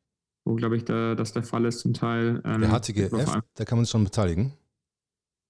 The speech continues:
Speaker 1: Nee, jetzt nicht so in der Form, dass sich jeder da beteiligen kann, aber dass zumindest, glaub ich, da auch,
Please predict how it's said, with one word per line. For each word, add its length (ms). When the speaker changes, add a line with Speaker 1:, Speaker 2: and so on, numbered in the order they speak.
Speaker 1:
Nee, 420
jetzt 180
nicht 220
so 120
in 160
der 160
Form, 100
dass 100
sich 80
jeder 120
da 80
beteiligen 480
kann, 180
aber 140
dass 220
zumindest, 360
glaub 160
ich, 140
da 160
auch, 280